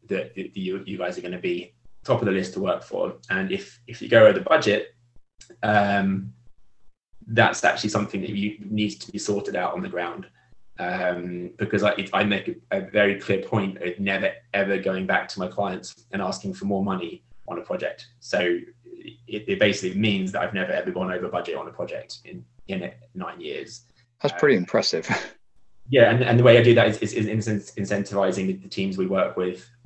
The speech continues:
Speaker 1: to, um, well, guaranteeing them future work if, if, if everything goes okay. Because it's, it's, it can be in these projects, on a, if you do a one-off project, that, um, if the guys, and understandably so, that the guys are concerned about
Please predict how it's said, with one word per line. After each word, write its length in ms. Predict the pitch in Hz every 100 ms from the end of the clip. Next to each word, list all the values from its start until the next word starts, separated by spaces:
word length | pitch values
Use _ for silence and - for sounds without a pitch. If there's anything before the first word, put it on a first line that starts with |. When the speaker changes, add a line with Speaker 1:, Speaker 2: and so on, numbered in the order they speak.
| -
Speaker 1:
to, 280 | - 98 95
um, 400 | 95 90 90 90 _ _ _ _ _ - - -
well, 260 | - 104 95 98 101
guaranteeing 460 | 101 98 98 98
them 100 | 92
future 320 | 95 104 - 95
work 240 | 95 95
if, 100 | - -
if, 200 | - -
if 80 | -
everything 280 | 95 92 92
goes 180 | 90 90
okay. 400 | - 92 85 - - _ -
Because 280 | 101 101 104
it's, 120 | 98
it's, 260 | 107 - -
it 260 | 107 107 -
can 260 | - 104
be 240 | 101 101 98
in 80 |
these 140 | 95 90
projects, 400 | - 95 87 -
on 140 | 95
a, 20 | -
if 180 | - 95
you 60 |
do 340 | - 98 92 -
a 80 | 92
one-off 380 | 107 98 90
project, 460 | - 113 98 - - _ _ _ - -
that, 400 | 107 98 90 - - _ 101
um, 380 | 95 95 92 98
if 140 | 123
the 60 | 98
guys, 400 | 104 98 95 107
and 100 | 117
understandably 560 | 117 101 117 107 95
so, 260 | 92 135 95
that 180 | 95 - - - _
the 80 | 101
guys 400 | 113 110 98 -
are 60 | 92
concerned 520 | 98 92 104 104 98
about 400 | 92 90 90